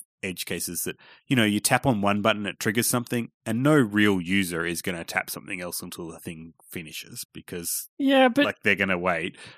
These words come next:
Speaker 1: But if you do tap everything else while, like, that thing's happening, it's gonna crash.
Speaker 2: But if, <sighs> but what happens when a, a real user does want to do that? Like, so one of the things that they talk,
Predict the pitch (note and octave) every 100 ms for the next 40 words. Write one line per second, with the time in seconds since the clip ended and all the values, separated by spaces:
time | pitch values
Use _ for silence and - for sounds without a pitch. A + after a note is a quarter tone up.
0 | _ - G#2 A#2 A#2+ C3+ F3+ - G#2 G2
1 | F2+ F2 F#2 F2+ - F2 F2 F#2 _ -
2 | F#2+ - F#2 - F#2+ F2+ F2 F2 F2 -
3 | D#2 - - - F#3 A3 A3 A3 - -
4 | - - - - - - - - - -
5 | F3+ G3 G#3+ G#3 G#3+ G3+ F3 F#3+ F#3+ F#3
6 | - E3+ E3+ F3 E3+ E3+ E3+ D#3+ - F3+
7 | G3 F#3 E3 C3 B2+ A#2 B2 A2 G#2 G2+
8 | C#3 E3 - - - - - - F#3+ F3+
9 | E3+ E3 F#3 G#3+ F#3 - F#3+ F#3 - D3+
10 | C#3 C3+ B2 D#3